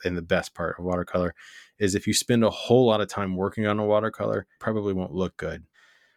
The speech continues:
Watercolor, you have to have, like, an element of spontaneity to it. There has to be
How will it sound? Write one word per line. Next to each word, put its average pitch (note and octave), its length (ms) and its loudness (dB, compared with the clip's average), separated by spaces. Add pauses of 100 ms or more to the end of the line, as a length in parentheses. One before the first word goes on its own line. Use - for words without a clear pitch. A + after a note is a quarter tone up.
(100)
Watercolor, A#2+ 500 4
you G#2 120 0
have F#2+ 200 -6
to F#2+ 80 -6
have, F#2 260 -2
like, F2+ 160 -2
an G2 160 -6
element G#2 500 0
of F2 240 -8
spontaneity F2+ 840 -4
to F2+ 220 -10
it. - 200 -12
There F#2+ 120 -6
has F#2+ 260 -4
to G2+ 120 -6
be F2+ 500 -2